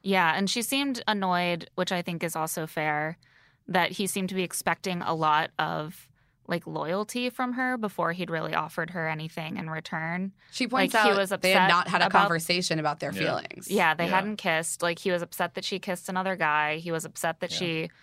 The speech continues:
Speaker 3: Wh-, whether it was
Speaker 1: wasn't
Speaker 3: one, two, three, four, or five times. How many, you know, the kiss,
Speaker 2: <laughs>
Speaker 3: kiss gate's another.
Speaker 2: Yeah,
Speaker 1: I
Speaker 2: well,
Speaker 1: think
Speaker 2: we'll
Speaker 1: that
Speaker 2: talk
Speaker 1: Benoit
Speaker 2: about
Speaker 1: was counting it differently than she
Speaker 2: Yeah.
Speaker 1: was. I think he was counting actual individual.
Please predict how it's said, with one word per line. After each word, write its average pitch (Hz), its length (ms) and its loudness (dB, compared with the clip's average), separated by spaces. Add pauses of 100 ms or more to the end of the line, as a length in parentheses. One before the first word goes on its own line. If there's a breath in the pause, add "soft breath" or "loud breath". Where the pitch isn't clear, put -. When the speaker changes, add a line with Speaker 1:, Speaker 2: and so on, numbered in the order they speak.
(340 soft breath)
Speaker 3:
Wh-, - 140 -10
whether 180 220 4
it - 60 2
was 175 60 2
Speaker 1:
wasn't 104 180 -2
Speaker 3:
one, 104 200 2
two, 104 240 -4
three, 98 260 -4
four, 95 320 -4
or 87 60 -4
five 90 260 -2
times. 90 240 -4
How 104 60 -4
many, 180 340 0
you 98 80 -2
know, 92 140 0
the 90 100 0
kiss, - 280 2
Speaker 2:
<laughs> - 20 -4
Speaker 3:
kiss 170 240 0
gate's 107 320 0
another. 101 300 2
Speaker 2:
Yeah, 185 100 6
Speaker 1:
I 202 60 6
Speaker 2:
well, 180 80 0
Speaker 1:
think - 100 4
Speaker 2:
we'll - 80 4
Speaker 1:
that 349 80 6
Speaker 2:
talk 220 100 4 (100)
Speaker 1:
Benoit 214 40 0 (100)
Speaker 2:
about 220 140 6
Speaker 1:
was 214 160 2
counting 180 380 4
it 156 120 0
differently 160 540 0
than 147 160 -6
she 180 160 2
Speaker 2:
Yeah. 147 140 4 (240)
Speaker 1:
was. 151 200 -8
I 202 80 4
think 247 220 -4
he 277 140 0
was 233 120 0
counting 196 380 0
actual 175 340 0
individual. 160 560 -4